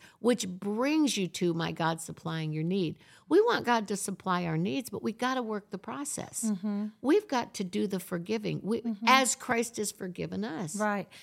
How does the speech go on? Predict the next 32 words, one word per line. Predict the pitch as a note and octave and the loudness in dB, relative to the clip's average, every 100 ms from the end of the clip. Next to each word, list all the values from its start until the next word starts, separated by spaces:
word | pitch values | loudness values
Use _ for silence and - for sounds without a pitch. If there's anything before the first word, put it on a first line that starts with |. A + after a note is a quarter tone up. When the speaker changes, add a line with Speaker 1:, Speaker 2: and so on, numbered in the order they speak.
| - - | -12 -2
Speaker 2:
And | C#4 | -2
it's | D4 D4 B3+ | -2 -2 -2
when | C4+ C#4+ | 2 4
you | C4+ D4 | 4 2
think | C#4+ C#4+ D4 F#4+ | -2 -2 -2 -2
of | A4 | -4
it | D#4 | -2
like | B3+ - F#3 | -2 -4 -2
this, | F#3+ F#3+ - A3+ | 0 0 -2 -2
Lindsay, | A3+ A3+ A#3+ B3 - - - | -2 -2 -4 -8 -12 -20 -4
and, | A#3+ A3 - - - | -2 -2 -4 -18 -4
um, | A#3 A3+ B3 | -2 0 2
I | C4+ | 6
know | C4 | 6
this | A3 C4+ B3 | 6 2 4
is | C4 - | 0 0
our, | G#3+ F#3+ F#3+ - | 2 2 0 0
our | F#3+ | 0
segment | F#3+ B3 G#3+ G#3 | 4 4 4 0
is | F#3+ - | -4 -2
Family | A#3+ A#3+ G#3+ G#3 | 2 4 6 4
Matters. | G3 F#3+ F3+ F3 F3+ - - | 4 4 2 0 -2 -6 -4
Speaker 1:
Yeah. | F3+ E3+ | 4 6
Speaker 2:
So, | B3 A3+ F#3+ - - | 8 6 4 -4 2
and | B3+ A3 | 2 4
there | B3 F4+ A#4+ | 2 2 0
are | B3 D#4 | -4 -2
some | - C#4 F#3 | 0 0 0
deep | - A#3+ F#3+ | 0 -2 -4
hurts | - A#3 A3 - | -6 -6 -4 0
in | G3+ F#3 | 2 2
families, | G3 F3+ E3 D3+ | 2 0 0 -4